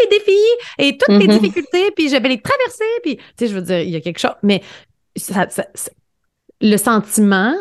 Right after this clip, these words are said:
Speaker 1: doit s'étirer dans le temps, j'imagine. C'est pas juste les difficultés
Speaker 2: Oui,
Speaker 1: du
Speaker 2: oui,
Speaker 1: début. Ce
Speaker 2: parce que là,
Speaker 1: ressenti-là
Speaker 2: aujourd'hui,
Speaker 1: doit
Speaker 2: c'est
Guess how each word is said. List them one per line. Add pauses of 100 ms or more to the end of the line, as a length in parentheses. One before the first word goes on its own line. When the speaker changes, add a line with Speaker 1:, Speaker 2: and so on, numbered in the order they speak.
(220)
Speaker 1:
doit
s'étirer
dans
le
temps,
j'imagine.
C'est
pas
juste
les
difficultés
Speaker 2:
Oui,
Speaker 1:
du
Speaker 2:
oui,
Speaker 1:
début.
Ce
Speaker 2:
parce
que
là,
Speaker 1:
ressenti-là
Speaker 2:
aujourd'hui,
Speaker 1:
doit
Speaker 2:
c'est